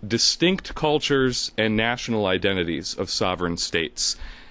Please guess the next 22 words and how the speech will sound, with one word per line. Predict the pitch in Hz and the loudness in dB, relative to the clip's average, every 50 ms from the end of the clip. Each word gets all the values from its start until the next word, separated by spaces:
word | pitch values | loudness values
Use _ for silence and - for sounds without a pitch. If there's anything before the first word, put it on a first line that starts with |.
| - - - | -18 -6 -2
And | 110 110 110 110 104 | 0 0 0 2 2
the | 107 120 | 4 4
only | 131 135 143 139 131 117 | 6 6 6 6 6 6
way | 107 120 117 110 | 6 4 4 4
to | - - 113 101 | 2 0 0 2
establish | 95 - - - 143 151 175 180 147 110 90 78 - - - - | 2 2 2 2 2 2 2 2 0 -4 -6 -6 -6 -6 -2 0
this | 107 101 - - | 0 0 2 2
new | 117 113 113 107 | 2 0 0 0
paradigm | - 120 107 98 98 95 98 90 90 92 92 | 0 2 2 2 2 2 2 0 0 0 0
in | 92 92 | 0 0
international | - 98 101 98 95 92 92 92 - - 101 92 | 0 0 0 0 0 0 -2 -2 -4 -4 -4 -2
relations | 87 92 87 104 117 135 143 - 110 92 87 87 87 - - - - - - - - - | -2 0 2 4 4 4 2 2 0 0 0 0 -2 -4 -6 -8 -12 -18 -20 -18 -4 0
is | - 123 120 | 0 0 0
to | - 120 107 | 0 0 0
cease | - - - - 190 196 180 - - - - - - - - - - - | 2 2 2 4 2 2 2 2 0 0 -2 -4 -10 -18 -20 -20 -20 -20
focusing | - - - 165 170 165 - 139 - - 131 117 | -2 2 4 4 4 4 2 2 2 2 2 2
on | 113 110 104 | 2 2 2
the | 101 101 | 2 2
negatives | 104 139 185 196 143 104 87 69 - - - - - - - - _ - - - - - - - - - - - - | 4 4 4 2 2 0 0 -2 -2 -4 -4 -4 -4 -4 -6 -10 _ -20 -20 -20 -20 -20 -20 -20 -20 -20 -12 -2 0
and | 131 135 131 | 2 2 2
to | - 135 | 2 2
begin, | 123 127 117 139 147 147 143 131 135 131 | 2 2 4 4 4 6 4 4 2 2